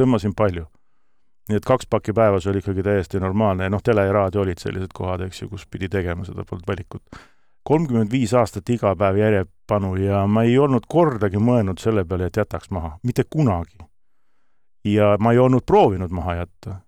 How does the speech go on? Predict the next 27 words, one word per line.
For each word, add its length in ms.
Ma 100
isegi 280
ei 40
teadnud, 380
et 160
noh, 80
miks 180
ma 120
peaks 180
jätma, 240
sest 180
oleme 240
ausad, 220
suitsetamine 460
mulle 180
meeldis. 320
Isegi 280
praegu 360
ma 100
võin 100
öelda, 220
et 80
suitsetamine 480
oli 80
väga 220
mõnus. 320
Aga 480